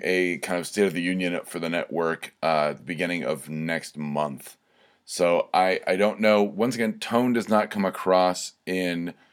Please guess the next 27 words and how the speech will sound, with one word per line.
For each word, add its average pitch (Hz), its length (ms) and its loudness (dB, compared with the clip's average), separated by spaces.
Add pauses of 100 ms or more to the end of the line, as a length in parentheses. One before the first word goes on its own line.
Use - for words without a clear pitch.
(680)
text, - 560 2
so 107 240 4
maybe 135 300 2
I 147 40 0
am 147 200 0
reading 131 320 -2
too 120 120 -4
much 120 240 -2
into 113 320 -2
it, 78 220 -4 (100)
and 92 400 -4
I 73 160 -2
should 82 220 -10
just 92 380 -8
let 98 260 -2
it 101 220 2 (480)
be 101 500 -2 (240)
what 87 420 0
it 87 200 -4
is. 135 500 0 (380)
I 92 80 2
haven't 95 260 2
brought 90 160 4
it 87 120 0
up 82 140 -2
to 73 80 -12
Deb. 104 560 2